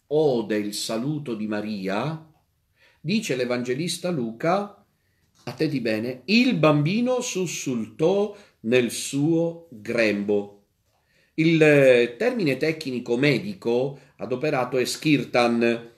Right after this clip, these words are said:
ehm, è un termine tecnico per indicare il movimento all'interno dell'utero, quando nella donna il bambino si muove.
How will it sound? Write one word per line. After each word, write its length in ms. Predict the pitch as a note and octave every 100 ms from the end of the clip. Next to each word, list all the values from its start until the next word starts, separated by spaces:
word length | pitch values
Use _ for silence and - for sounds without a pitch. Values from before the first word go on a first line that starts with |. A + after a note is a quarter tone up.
| _ _ -
ehm, 1200 | A#2+ A#2+ A#2 A2+ A2 G#2+ A2 A2 G#2+ A2 A2 A2
è 120 | A#2+
un 120 | A#2+
termine 400 | A#2+ C3 C3+ A#2+
tecnico 800 | A2+ D3 D3 A2 G2+ C3 C#3+ C#3+ - - -
per 140 | C#3
indicare 420 | E3 G3 F#3 C#3
il 100 | C3
movimento 520 | C#3+ E3+ F#3 C#3+ D#3+
all'interno 520 | E3+ D3+ B2 C3+ C#3+ C3+
dell'utero, 600 | A#2 B2 A#2+ A2+ G#2 G#2
quando 280 | B2+ A#2+
nella 200 | A#2 C#3
donna 540 | D3 C3 C#3 D3 D3 C#3+ - -
il 120 | G#2
bambino 440 | A2 C#3 B2+ C#3+ D3+
si 180 | -
muove. 540 | A2+ C3+ B2+ F#2 F2